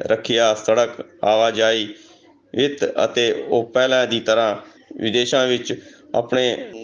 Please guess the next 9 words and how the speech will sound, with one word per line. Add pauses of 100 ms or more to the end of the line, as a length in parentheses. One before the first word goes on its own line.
ਭਰੋਸੇਮੰਦ
ਮੰਤਰੀਆਂ
ਨੂੰ (560)
ਬਰਕਰਾਰ
ਰੱਖਣ
ਵਿੱਚ
ਸਫਲ
ਰਹੇ
ਹਨ।